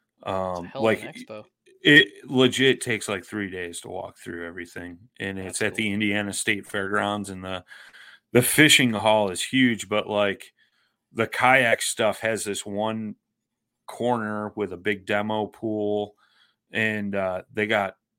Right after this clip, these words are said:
Speaker 2: tons of inventory there. They restock inventory every day, like, from boats they've sold and things like that. And, uh,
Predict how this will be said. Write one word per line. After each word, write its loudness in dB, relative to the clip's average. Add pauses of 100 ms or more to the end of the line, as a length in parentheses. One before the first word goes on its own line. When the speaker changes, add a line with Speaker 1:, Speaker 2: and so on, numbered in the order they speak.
(140)
Speaker 2:
tons -6
of -4
inventory -4
there. -2
They -10
restock -4
inventory -4
every -4
day, -4
like, -8 (480)
from -4
boats -2
they've -2
sold -2
and -12
things -6
like -6
that. 2
And, -12
uh, -8